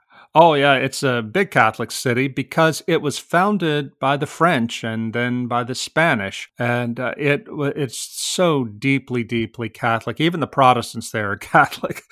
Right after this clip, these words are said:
Um, and, and then the Irish came in. The Irish and the, the Italians came in in the nineteenth century. And, uh, you, you can't go anywhere in that city without seeing statues of the Blessed Mother or statues of saints, or,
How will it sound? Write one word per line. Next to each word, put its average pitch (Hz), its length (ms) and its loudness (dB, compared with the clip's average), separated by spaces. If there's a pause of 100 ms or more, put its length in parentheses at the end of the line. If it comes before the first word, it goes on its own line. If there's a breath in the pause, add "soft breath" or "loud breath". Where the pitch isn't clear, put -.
(360 loud breath)
Um, 147 400 8 (240)
and, 185 140 6
and 214 160 6
then 262 80 6
the 254 100 4
Irish 220 480 8
came 120 260 2
in. 117 120 0
The 113 120 0
Irish 143 480 2
and 127 140 -2
the, 127 400 -2
the 127 160 -2
Italians 131 640 -2
came 113 220 -6
in 110 100 -4
in 107 80 -4
the 104 60 -6
nineteenth 107 440 -6
century. 117 540 -4
And, 110 160 -2 (480 loud breath)
uh, 123 340 -2
you, 214 260 -6 (260)
you 180 160 -10
can't 156 300 -8
go 113 260 -2
anywhere 113 500 -2
in 104 100 -4
that 107 180 -4
city 107 340 -6
without 107 460 -4
seeing 110 400 -8
statues 120 600 -4
of 107 80 -10
the 110 80 -8
Blessed 110 440 -6
Mother 120 540 0
or 95 160 -8
statues 113 560 -10
of - 60 -20
saints, 147 640 -2
or, 107 260 -4